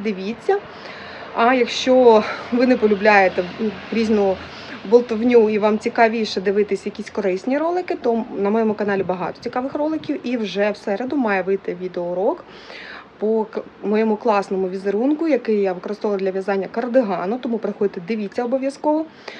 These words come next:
А я хочу відповісти на питання, що я ж не в'яжу і чому. Це тег, який придумала Наташка з каналу Наташка і в'язання. Мені подобається ця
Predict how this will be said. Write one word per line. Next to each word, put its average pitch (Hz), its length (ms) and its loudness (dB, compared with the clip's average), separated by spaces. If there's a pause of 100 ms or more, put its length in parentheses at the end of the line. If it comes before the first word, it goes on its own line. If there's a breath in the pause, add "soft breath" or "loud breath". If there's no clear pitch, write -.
(440 loud breath)
А 285 260 2
я 262 300 4
хочу 254 300 -4
відповісти 220 420 -6
на 226 100 -2
питання, 214 460 0
що 240 360 2 (260 loud breath)
я 196 280 4
ж 185 140 -4
не 208 120 2
в'яжу 220 560 0
і 220 80 -2
чому. 202 600 0 (1200)
Це 247 220 2
тег, 226 500 4 (440 loud breath)
який 220 520 0
придумала 196 600 0 (380)
Наташка 214 540 -2
з 302 80 -12
каналу 208 360 2
Наташка 190 440 -4
і 185 60 -2
в'язання. 185 580 -2
Мені 254 180 2
подобається 196 480 0
ця 262 160 -4